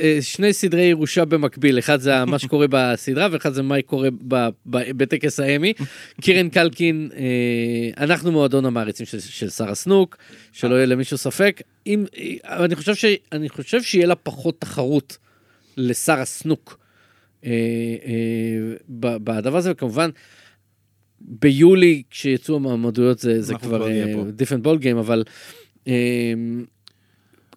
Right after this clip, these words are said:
Speaker 1: לשרה
Speaker 2: אה.
Speaker 1: סנוק, בטח מבחינת בתוך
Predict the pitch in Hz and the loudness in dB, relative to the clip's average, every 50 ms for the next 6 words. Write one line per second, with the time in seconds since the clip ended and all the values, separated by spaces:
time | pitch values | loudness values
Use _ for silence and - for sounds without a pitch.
0 | _ - - 170 151 147 180 233 277 294 269 - 247 285 294 - - - 156 135 | _ -2 2 4 4 6 8 6 8 8 6 4 4 2 2 2 -2 -10 -2 4
1 | 160 220 214 233 220 196 208 175 - - - 175 165 175 170 135 127 127 - - | 4 4 4 4 0 2 0 -2 -2 -2 -2 0 2 2 0 0 -4 -8 -8 -6
2 | _ - 185 208 185 - 76 67 - | _ 2 2 2 2 0 -4 -12 -14